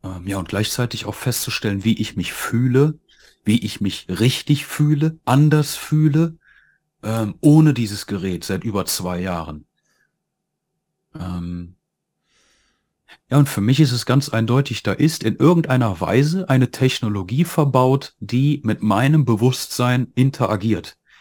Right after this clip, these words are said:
Die, sobald dieses Gerät da ist, und das merke ich auch, wenn ich mir ein Smartphone mal für eine Stunde dann am Küchentisch ausleihe, um mich irgendwo einzuloggen, um einen alten Account zu löschen oder was auch immer,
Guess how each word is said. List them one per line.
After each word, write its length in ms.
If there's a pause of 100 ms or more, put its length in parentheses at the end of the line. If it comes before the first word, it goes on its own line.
(520)
Die, 80
sobald 500
dieses 300
Gerät 480
da 240
ist, 180
und 80
das 160
merke 300
ich 100
auch, 160
wenn 100
ich 120
mir 100
ein 40
Smartphone 520
mal 80
für 160
eine 100
Stunde 380
dann 160
am 160
Küchentisch 500
ausleihe, 480
um 140
mich 160
irgendwo 360
einzuloggen, 720
um 260
einen 80
alten 240
Account 340
zu 100
löschen 300
oder 100
was 180
auch 140
immer, 240